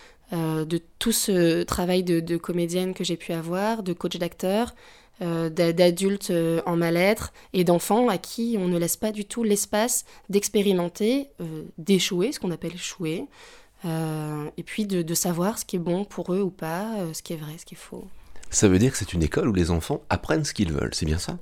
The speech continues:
Speaker 1: À l'école Inspiré, les enfants apprennent ce qu'ils veulent, euh, s'ils le veulent,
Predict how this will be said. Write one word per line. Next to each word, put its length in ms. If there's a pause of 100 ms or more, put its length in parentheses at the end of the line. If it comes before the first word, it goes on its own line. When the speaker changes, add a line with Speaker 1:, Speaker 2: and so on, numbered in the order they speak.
(140)
Speaker 1:
À 80
l'école 260
Inspiré, 320
les 140
enfants 280
apprennent 300
ce 60
qu'ils 180
veulent, 320 (640)
euh, 800 (340)
s'ils 480
le 100
veulent, 360